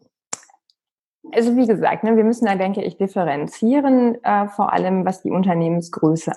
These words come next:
angeht, ne? Wenn wir jetzt uns Ka-, Konzerne anschauen, ist das schon eigentlich seit vielen Jahren Bestandteil des Karrieremanagements und so ist es eigentlich auch angelegt, wenn man mal überlegt, was Unternehmen für Geld in die Hand nehmen, um überhaupt so eine Entsendung möglich zu machen.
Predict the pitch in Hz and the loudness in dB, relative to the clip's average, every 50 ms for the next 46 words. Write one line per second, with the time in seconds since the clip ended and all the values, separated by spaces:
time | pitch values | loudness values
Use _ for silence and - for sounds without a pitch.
0 | - - - - - - - - - 175 190 233 277 285 226 208 208 185 185 180 | -8 -8 -8 -6 -6 -4 -4 -4 -4 -2 0 2 2 2 2 0 0 0 -2 -2
1 | 180 185 185 - - 180 170 175 - - 185 - _ _ - 180 180 180 - - | -4 -4 -6 -6 -6 -6 -6 -6 -6 -6 -6 -6 _ _ -4 -4 -4 -4 -2 -2
2 | 220 233 254 247 226 - - - 175 185 202 208 - 196 175 - - - - 190 | 2 2 4 2 2 2 -2 -2 -2 -2 -4 -2 -2 0 0 0 0 0 -2 -4
3 | - - 165 165 - - - 185 180 165 - 87 - 90 90 - - 90 180 180 | -2 -4 -4 -4 -6 -4 -4 -2 -2 -2 -2 -2 -2 -4 -2 -2 -2 -4 -2 -2
4 | 82 - - _ - - 117 165 - 87 85 82 78 - - - - - 165 160 | -4 -4 -6 _ -6 -6 -4 -2 0 0 0 -2 -2 -4 -4 -2 -2 -2 -4 -4
5 | 160 - _ - 151 165 202 226 220 220 214 226 220 220 - 220 208 202 202 220 | -6 -8 _ -6 -2 -2 0 2 2 4 4 2 0 0 0 0 2 4 4 4
6 | 220 220 220 214 208 202 208 202 202 202 - - 196 180 180 185 - 170 170 170 | 4 4 4 4 4 4 2 2 2 0 -2 -4 -4 -4 -4 -2 -2 -4 -2 2
7 | 170 170 156 156 165 165 170 - - 151 170 165 - _ - 160 - - - 151 | 2 2 2 2 0 -6 -4 -4 -4 -4 -4 -6 -8 _ -6 -8 -6 -4 -4 -2
8 | 160 160 151 143 - 120 - _ - - - - - - 67 - 143 165 - - | -2 0 0 2 0 0 -2 _ -4 -4 -2 -2 -2 -2 -2 -2 -2 0 0 0
9 | - 170 _ - 160 160 - - - - - - _ 185 175 175 170 165 165 160 | 0 0 _ -6 -8 -8 -8 -14 -20 -20 -20 -12 _ -4 0 0 2 0 2 2
10 | 170 170 165 170 175 170 - - - 160 - - - _ _ _ _ _ _ - | 2 2 2 0 0 -4 -8 -8 -6 -4 -4 -6 -8 _ _ _ _ _ _ 0
11 | 220 202 190 190 - 180 175 170 180 185 175 170 180 170 175 165 160 160 165 165 | 2 2 2 2 2 2 2 2 2 2 2 2 2 0 0 -2 0 0 -2 -2
12 | - - 170 165 160 175 160 165 180 - - 170 165 - - 170 165 175 175 170 | 0 0 0 0 2 0 0 0 -2 -4 -6 -4 -2 -2 -2 -2 -2 -2 -2 0
13 | 170 175 180 180 185 170 160 - - - - _ - - - - - 156 - - | 0 2 2 4 4 4 2 0 -6 -14 -20 _ -10 -8 -4 -4 -4 -4 -6 -8
14 | 185 - | -10 -10